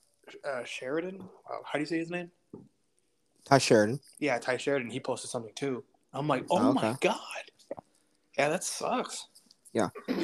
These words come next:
Speaker 2: So, back to the movies. You're Next for me.
Speaker 1: Your
Speaker 2: It
Speaker 1: Next
Speaker 2: takes
Speaker 1: was
Speaker 2: a while.
Speaker 1: very fucking gory. Like, there
Speaker 2: Oh,
Speaker 1: had,
Speaker 2: it was
Speaker 1: there was
Speaker 2: when the movie starts, it's fucking great, but it takes, like, half the fucking movie.
Speaker 1: Can we just establish that the first scene is this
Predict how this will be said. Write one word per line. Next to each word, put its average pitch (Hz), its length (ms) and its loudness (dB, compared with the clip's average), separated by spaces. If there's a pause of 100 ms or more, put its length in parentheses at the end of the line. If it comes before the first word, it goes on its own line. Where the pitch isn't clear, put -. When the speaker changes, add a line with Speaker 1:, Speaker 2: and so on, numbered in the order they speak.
(320)
Speaker 2:
So, 185 360 12
back 185 440 12
to 196 140 12
the 165 120 12
movies. 135 560 10 (120)
You're 240 360 8
Next 147 440 6
for 147 180 0
me. 127 420 2 (1200)
Speaker 1:
Your 226 220 12
Speaker 2:
It 175 60 4
Speaker 1:
Next 165 260 8
Speaker 2:
takes - 380 2
Speaker 1:
was - 20 0
Speaker 2:
a 165 80 2
while. 131 340 6
Speaker 1:
very 143 160 -2
fucking 127 540 -4
gory. 117 500 -6 (120)
Like, 113 200 -6
there 123 140 2
Speaker 2:
Oh, 170 40 4
Speaker 1:
had, 247 180 12
Speaker 2:
it 302 60 6
was 208 120 8
Speaker 1:
there 196 80 2
was - 280 -6 (200)
Speaker 2:
when 269 320 12
the 262 80 12
movie 269 400 12
starts, - 800 6 (440)
it's - 140 -12 (160)
fucking 180 400 8
great, 226 320 10
but 175 120 2
it - 80 -6
takes, 214 180 4
like, 185 140 4
half 185 300 6
the 196 100 -2 (200)
fucking 196 320 6
movie. 247 340 6
Speaker 1:
Can 139 60 6
we 269 60 0
just 427 220 4
establish 156 500 0
that 165 120 -20
the 139 80 -8
first 139 380 -8
scene 123 320 -10
is 113 200 -10
this - 340 -8